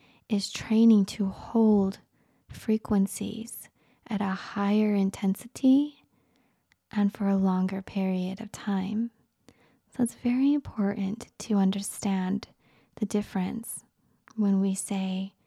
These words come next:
"Oh, I might feel tired after a session." It's very important to understand why,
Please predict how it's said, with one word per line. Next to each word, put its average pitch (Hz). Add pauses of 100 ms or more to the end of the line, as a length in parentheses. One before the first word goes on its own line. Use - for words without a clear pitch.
(400)
"Oh, 240
I 220
might 202
feel 214
tired 208
after 190
a 196
session." 190 (680)
It's -
very 196
important 214
to -
understand 190
why, 185